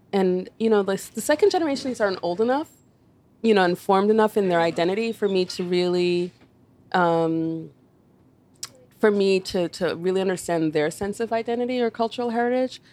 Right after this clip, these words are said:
But I can certainly say everyone in my generation, like, the first generation, and even some of those who are half. Like, my older brother is half Black American, and he considers himself to be very West Indian.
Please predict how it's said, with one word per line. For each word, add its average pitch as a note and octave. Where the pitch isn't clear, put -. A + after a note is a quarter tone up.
But G3+
I G3+
can A#3+
certainly A#3+
say A3
everyone G3+
in F3+
my E3
generation, A3+
like, G#3
the F#3+
first F3
generation, A#3
and G#3+
even C4
some D4+
of C#4
those A#3+
who A#3
are E3+
half. D#3
Like, F#3
my F#3+
older F#3
brother E3+
is D3+
half D#3+
Black D3+
American, E3
and E3+
he G3+
considers G#3
himself F3+
to -
be E3+
very F3
West D3+
Indian. A3